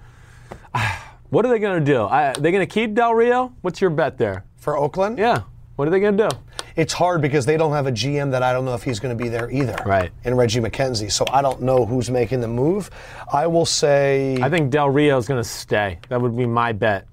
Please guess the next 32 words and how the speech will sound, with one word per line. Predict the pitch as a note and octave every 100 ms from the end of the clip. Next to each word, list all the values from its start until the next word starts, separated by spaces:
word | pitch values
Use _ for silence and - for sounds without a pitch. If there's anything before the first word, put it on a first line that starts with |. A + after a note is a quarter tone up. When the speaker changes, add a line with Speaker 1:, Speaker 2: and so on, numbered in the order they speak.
| A2
Speaker 1:
He | A2+
did | A2 D3+
go | D3 D3
to | D3
the | C#3+
playoffs | C#3+ C#3 D#3
Speaker 2:
I |
think | F3+
Speaker 1:
last | B2+ A#2+ D3
Speaker 2:
he | C3
Speaker 1:
year. | B2
Speaker 2:
stays | B2 E3 F3 F#3
and | - C#3
he |
Speaker 1:
gets | C#3
the | D3+
Speaker 2:
cleans | D3 D#3 D3+
out | D3 C3+
his | B2+
ki-, | - C#3+ C3
Speaker 1:
Oh, | C3+ G#2
well, | G#2
he's | B2
gotta, | A2+ B2+ A#2+
Speaker 2:
coordinators. | A2 F2+
Speaker 1:
Todd | C#3+ B2+ A2+
Downing's | A2 G2 F2 -
gotta | - G2 D#2+
go. | E2+ D2+
I |
mean, | F#3+
Speaker 2:
Yeah, | G#3